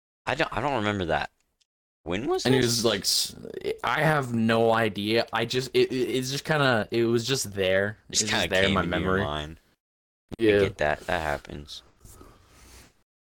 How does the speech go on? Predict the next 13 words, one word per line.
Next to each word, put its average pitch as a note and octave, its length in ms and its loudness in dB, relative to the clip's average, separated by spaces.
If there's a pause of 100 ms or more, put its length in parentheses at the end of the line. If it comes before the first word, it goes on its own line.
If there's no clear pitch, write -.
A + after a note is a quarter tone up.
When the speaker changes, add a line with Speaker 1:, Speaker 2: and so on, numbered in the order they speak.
Speaker 2:
It's D3+ 200 2
just G3+ 180 2
'cause, - 320 0
again, D#3 380 4
like, A#2 160 2
it C3 100 4
all C#3+ 160 4
blurs A2+ 420 2
together, G2 460 -4
like, F#2 160 -4
especially - 360 -6
with F#2 100 -6
filler. G2 380 0